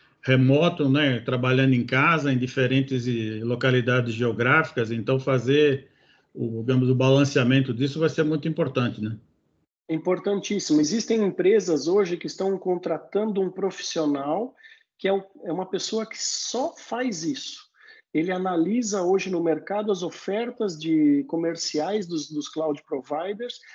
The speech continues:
Speaker 2: e avalia, comparado com a sua necessidade, a sua demanda, seu crescimento, qual, onde é melhor ele colocar a sua, a, a sua aplicação. É incrível, né? A gente precisa chegar nesse ponto, de ter algum profissional só pra olhar isso.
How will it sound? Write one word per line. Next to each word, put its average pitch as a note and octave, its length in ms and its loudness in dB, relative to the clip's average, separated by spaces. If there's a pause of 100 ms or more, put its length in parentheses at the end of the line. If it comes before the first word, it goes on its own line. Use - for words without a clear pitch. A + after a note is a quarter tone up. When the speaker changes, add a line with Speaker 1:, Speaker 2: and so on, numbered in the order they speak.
(160)
Speaker 2:
e F3+ 80 0
avalia, F#3+ 560 2
comparado E3 560 0
com E3 120 -4
a D3+ 60 -4
sua A3+ 300 -2
necessidade, E3+ 720 -2
a - 20 -2
sua G3 280 -4
demanda, D#3+ 560 0
seu D#3+ 180 -6
crescimento, E3+ 640 -6 (460)
qual, G3 240 0
onde G#3 260 2
é G#3 60 2
melhor F#3 480 2
ele F#3 160 0
colocar E3+ 560 -2
a E3+ 60 -6
sua, E3 340 -2
a, D#3 600 -6
a D3+ 40 -12
sua E3 240 -2
aplicação. D#3+ 640 -8 (380)
É D3+ 80 -6
incrível, D#3 540 -2
né? D3+ 180 -8
A - 20 -8
gente C3+ 180 -12
precisa D#3 600 -4
chegar D#3 260 -4
nesse D#3+ 220 -4
ponto, D3 260 -4
de C#3 60 -10
ter - 100 -20
algum E3+ 220 0
profissional D#3 500 -4
só F3 180 -6
pra F3+ 120 -4
olhar F3 260 -2
isso. D3 240 -6